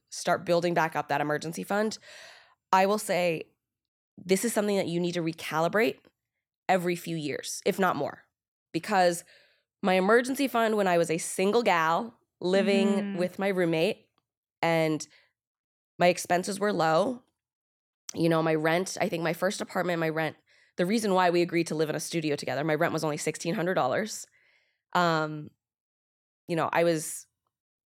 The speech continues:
Speaker 1: barely buying groceries because I was getting lunch covered for me at
Speaker 2: <laughs>
Speaker 1: work.
Speaker 2: I was
Speaker 1: We,
Speaker 2: thinking
Speaker 1: we,
Speaker 2: about
Speaker 1: yeah,
Speaker 2: that guy.
Speaker 1: we're like, uh, he paid for lunch. Um, you know, I would just have a small dinner, whatever. My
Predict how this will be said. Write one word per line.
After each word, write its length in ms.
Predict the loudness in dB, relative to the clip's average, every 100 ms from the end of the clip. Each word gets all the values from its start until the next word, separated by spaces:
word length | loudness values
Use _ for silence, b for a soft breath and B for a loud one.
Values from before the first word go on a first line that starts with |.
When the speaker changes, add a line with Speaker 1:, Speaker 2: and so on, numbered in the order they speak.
| -2
Speaker 1:
barely 400 | 4 6 4 4
buying 280 | 2 2
groceries 640 | 2 0 -2 -4 -4 -4 -8
because 600 | -10 -2 0 0 -2 -6 b b b
I 100 | -2
was 100 | 0
getting 240 | 2 2 2
lunch 260 | 2 0
covered 320 | -2 0 0
for 100 | -2
me 140 | 0 0
at 100 | 2
Speaker 2:
<laughs> 20 |
Speaker 1:
work. 180 | 2 2
Speaker 2:
I 40 | 0
was 180 | -2 -2
Speaker 1:
We, 60 | 0
Speaker 2:
thinking 160 | 2
Speaker 1:
we, 60 | 4
Speaker 2:
about 240 | 4 4 2
Speaker 1:
yeah, 100 | 0
Speaker 2:
that 80 |
guy. 160 | 0 -2
Speaker 1:
we're 120 | 2
like, 160 | 2 4
uh, 220 | 4 4
he 200 | 2 2
paid 180 | 4 4
for 80 | 4
lunch. 340 | 4 2 -4 B B B -2
Um, 220 | 0 0
you 80 | 0
know, 120 | 2
I 120 | 2
would 100 | 0
just 140 | -2 -2
have 220 | -2 -2 -8 _ -8
a 60 |
small 260 | -2 0 2
dinner, 360 | 4 4 0 -2
whatever. 500 | 0 2 2 0 -4 _ _ _ _ 0
My 320 | 4 4